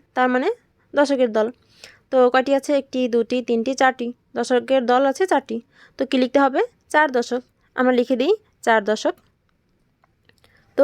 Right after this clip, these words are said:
লিখে দিয়েছি চার দশক। এরপর দেখো স্থানীয় মানের কথা বলা হয়েছে। তো চার দশক এর স্থানীয় মান কত হবে? দশ, দশ যদি চারটি হয়, দশ, বিশ, ত্রিশ, চল্লিশ।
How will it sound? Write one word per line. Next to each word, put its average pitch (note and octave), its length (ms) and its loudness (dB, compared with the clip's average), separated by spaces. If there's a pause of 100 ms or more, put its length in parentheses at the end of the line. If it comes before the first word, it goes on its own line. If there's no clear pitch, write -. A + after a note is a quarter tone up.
লিখে C4+ 240 0
দিয়েছি C#4+ 340 0 (520)
চার B3 240 2 (340)
দশক। A3+ 340 0 (580)
এরপর C#4 320 2
দেখো A#3 280 -2 (340)
স্থানীয় C#4+ 420 0
মানের A#3 300 0
কথা G#3+ 160 -2
বলা G#3 200 -2
হয়েছে। A3 260 -2 (680)
তো C4+ 60 6 (120)
চার C4+ 320 2
দশক B3+ 340 -2 (220)
এর B3+ 120 -2
স্থানীয় B3+ 320 0
মান B3 120 2
কত B3 200 -2
হবে? A#3+ 260 2 (400)
দশ, G#3+ 300 2
দশ A3+ 200 0 (100)
যদি A3+ 160 0
চারটি A3+ 300 -4
হয়, A#3+ 180 0 (140)
দশ, G#3 180 4 (140)
বিশ, G#3 300 -2
ত্রিশ, A3 260 -6 (100)
চল্লিশ। D#4+ 320 2